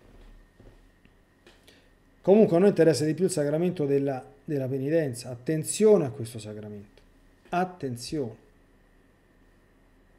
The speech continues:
Confessare bene i propri peccati e poi celebrarlo spesso e bene. Specialmente chi vuole fare un buon cammino spirituale,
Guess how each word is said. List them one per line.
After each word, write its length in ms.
Confessare 840
bene 680
i 100
propri 300
peccati 480
e 20
poi 260
celebrarlo 680
spesso 520
e 40
bene. 480
Specialmente 600
chi 120
vuole 600
fare 320
un 140
buon 160
cammino 400
spirituale, 1000